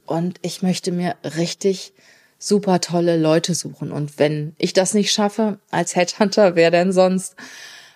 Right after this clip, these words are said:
Ähm, ja, Menschen, die mich auch zukünftig unterstützen und die die Digitalisierung meines Unternehmens auch mit begleiten. Ich suche auch Recruiter, ich suche einen Assistenten, eine Assistentin,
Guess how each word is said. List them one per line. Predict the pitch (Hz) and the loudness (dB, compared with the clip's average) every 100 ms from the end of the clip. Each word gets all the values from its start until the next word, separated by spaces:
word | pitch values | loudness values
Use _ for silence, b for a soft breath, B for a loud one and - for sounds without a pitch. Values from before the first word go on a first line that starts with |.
| _ | _
Ähm, | 170 170 170 | -2 -2 -4
ja, | 175 202 | 0 2
Menschen, | 208 185 208 - 214 208 196 160 | 4 2 2 0 0 0 0 -2
die | 185 | 0
mich | 196 180 - | 0 0 -2
auch | 175 | -4
zukünftig | - - 214 202 190 - 196 175 - | -6 -8 -6 -4 -4 -4 -8 -8 -8
unterstützen | 170 180 170 - 202 - - 180 175 170 - | -6 -4 -6 -2 -4 -2 -4 -4 -4 -6 -8
und | - 165 170 160 | -6 -6 -6 -6
die | 156 170 170 | -4 -2 -4
die | 165 | -4
Digitalisierung | 214 190 190 196 190 196 185 220 196 | -4 -2 -2 2 4 4 4 4 4
meines | 175 180 185 | 0 0 -2
Unternehmens | - 185 190 185 175 185 - | -4 -2 -2 -2 -2 -4 -2
auch | 147 170 - - | -2 -2 -6 -6
mit | 165 175 208 _ | 0 0 -2 _
begleiten. | 175 - 170 165 190 - 180 175 185 B B B B | -6 -2 2 2 2 -2 -6 -4 -6 B B B B
Ich | 214 - | -4 0
suche | 262 - | 0 0
auch | 185 | -2
Recruiter, | 208 - - 202 202 185 | -4 -4 -2 0 2 2
ich | 175 | 0
suche | - 202 - | -2 -6 -4
einen | 175 196 | -4 -4
Assistenten, | 185 - - - 185 196 160 | -6 -6 -8 -4 -4 -4 -4
eine | 175 180 | -4 -4
Assistentin, | 175 - 180 - 196 190 190 180 175 | -6 -6 -8 -6 -6 -4 -4 -2 -4